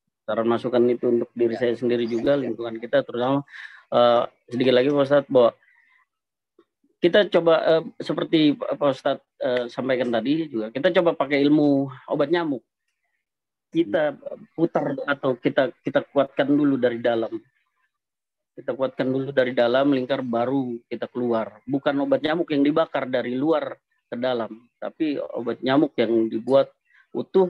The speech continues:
Speaker 1: dari dalam keluar. Terima kasih, Pak Ustadz.
Speaker 2: Baik.
Speaker 1: Assalamualaikum warahmatullahi wabarakatuh.
Speaker 2: Salam warahmatullahi wabarakatuh. Ya, jadi, eh, saya kira semua kita setuju bahwa, eh, kita harus fokus pada generasi.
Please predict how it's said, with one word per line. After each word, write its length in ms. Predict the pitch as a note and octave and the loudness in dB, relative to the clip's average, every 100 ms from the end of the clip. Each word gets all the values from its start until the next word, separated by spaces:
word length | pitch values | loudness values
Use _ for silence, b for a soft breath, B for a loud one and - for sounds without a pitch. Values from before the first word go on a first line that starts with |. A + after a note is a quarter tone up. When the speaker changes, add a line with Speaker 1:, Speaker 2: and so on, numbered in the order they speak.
| - | 0
Speaker 1:
dari 280 | - - A#2 | -2 0 2
dalam 400 | A#2 B2+ C#3 D3+ | 2 0 0 -6
keluar. 360 | - G#2 G2+ - _ _ _ _ _ _ _ - | -10 -8 -8 -10 _ _ _ _ _ _ _ -6
Terima 160 | C3+ C#3+ | -2 0
kasih, 280 | D#3 D#3+ C#3+ _ _ _ | 0 -2 -6 _ _ _
Pak 60 | A2+ | -8
Ustadz. 240 | A2+ B2 - | -2 -2 -4
Speaker 2:
Baik. 400 | - _ _ _ | -14 _ _ _
Speaker 1:
Assalamualaikum 440 | - A#2+ A#2 C#3+ C3 | -6 -4 -2 -2 0
warahmatullahi 320 | A#2 A2+ A2 | 0 0 -2
wabarakatuh. 360 | A2+ A2+ G#2 G#2+ - _ _ _ | -4 -6 -6 -10 -14 _ _ _
Speaker 2:
Salam 400 | - G2 G#2 F2 | -18 -12 -12 -12
warahmatullahi 280 | E2+ F2 D#2+ | -16 -18 -16
wabarakatuh. 360 | E2 - D#2 C#2+ _ _ | -20 -18 -20 -20 _ _
Ya, 160 | E2 D2+ B1+ _ | -20 -18 -20 _
jadi, 260 | - D#2 G#2 G#2+ - _ _ _ _ _ _ - | -20 -14 -12 -12 -14 _ _ _ _ _ _ -20
eh, 100 | F2+ | -18
saya 120 | G#2 | -16
kira 240 | F#2+ G#2 | -12 -12
semua 240 | A2 A2 G2+ | -10 -10 -10
kita 240 | F#2+ F#2+ | -10 -14
setuju 400 | - F2+ D#2+ A#2+ | -14 -14 -12 -12
bahwa, 480 | F#2+ F2 F#2+ A#2+ C3+ - | -14 -14 -12 -12 -12 -16
eh, 360 | F#2+ F2 F2 F2+ - _ _ | -16 -16 -16 -20 -20 _ _
kita 240 | - F#2 | -18 -16
harus 560 | A2 F2+ A2 A2+ - - - | -14 -14 -14 -16 -20 -20 -18
fokus 240 | E2+ - | -16 -16
pada 320 | - F2+ E2+ | -16 -16 -14
generasi. 720 | E2+ E2+ E2+ E2 - F#2 D#2+ | -14 -14 -14 -16 -18 -16 -18